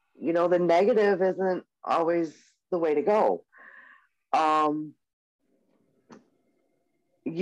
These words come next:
Speaker 2: I just
Speaker 1: usually we
Speaker 2: automatically second guess myself, no matter what my initial thought was, whether it's positive, negative, I'm picking a number, color, whatever. As soon as I pick
Speaker 1: Right.
Speaker 2: it, I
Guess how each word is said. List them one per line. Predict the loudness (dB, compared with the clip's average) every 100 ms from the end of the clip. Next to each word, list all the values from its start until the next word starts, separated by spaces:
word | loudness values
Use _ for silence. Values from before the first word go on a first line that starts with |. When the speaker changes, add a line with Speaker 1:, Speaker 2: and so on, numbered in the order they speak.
| 4 4
Speaker 2:
I |
just | 4
Speaker 1:
usually | 2
we | 4
Speaker 2:
automatically | 4 2 0 0 0 2 0
second | 0 -4 -4 -4 0
guess | -2 -4
myself, | -10 -8 -6 -6 -4
no |
matter | -2 0 2
what | 0 0
my | 0
initial | 0 -2 -6 -10
thought | -6 -6 -4
was, | -4 -6 _ -20 _
whether | 2 4
it's | 4 0
positive, | -4 -2 0 0 2
negative, | 2 2 2 2
I'm | 0
picking | -2 -2 -2
a | -2
number, | -2 -4 -6
color, | -6 -6 -2 -2 -4 _ _ _ _
whatever. | -6 0 2 2 0 -2 -8 _ _ _ _
As | -6 -4
soon | -4 -4
as | -4
I | -2
pick | -2
Speaker 1:
Right. | 0 0
Speaker 2:
it, | -2
I | -6